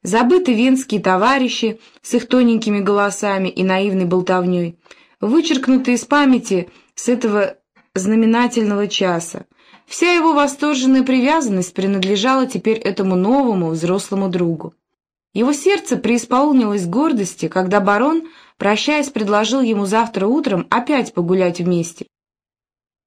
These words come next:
И уже издали еще раз кивнул ему как брату. Это была, быть может, лучшая минута в его жизни. Ничего нет легче, как обманывать детей.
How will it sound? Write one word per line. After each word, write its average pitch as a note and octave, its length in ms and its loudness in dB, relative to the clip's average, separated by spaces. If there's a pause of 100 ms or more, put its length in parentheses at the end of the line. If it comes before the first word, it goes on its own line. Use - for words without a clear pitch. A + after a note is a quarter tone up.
(100)
И A#3+ 120 2
уже C4+ 240 2
издали C#4 420 2
еще G3+ 280 0
раз C4+ 240 -2
кивнул A3+ 320 2
ему F#3 260 0
как G3 240 0
брату. E3+ 460 -2 (580)
Это D4+ 200 0
была, E4+ 260 4
быть D#4+ 200 0
может, C4+ 360 0
лучшая B3+ 340 0
минута G#3+ 360 0
в - 20 -2
его F#3+ 280 0
жизни. E3 520 -2 (320)
Ничего D4 360 2
нет C#4+ 220 4
легче, C4+ 360 -2
как F3+ 200 -2
обманывать F#3 540 0
детей. D#3+ 540 -4